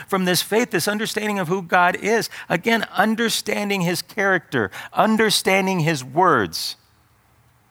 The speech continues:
And it comes to this tongue, this evil member that you have.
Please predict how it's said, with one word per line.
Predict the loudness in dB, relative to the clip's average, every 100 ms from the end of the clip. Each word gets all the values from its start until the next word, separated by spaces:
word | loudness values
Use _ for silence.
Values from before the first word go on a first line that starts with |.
| _ _ _ _ _ _ _ _ _ _ _ _
And | -2
it | 0
comes | 0 0
to | -2
this | -4 -4
tongue, | -4 -2 -2 -4 -10 _ _ _ -20 -4
this | 0 0 0
evil | -2 0 0
member | 2 2 2 2
that | 2 0
you | 0 -2
have. | 0 2 0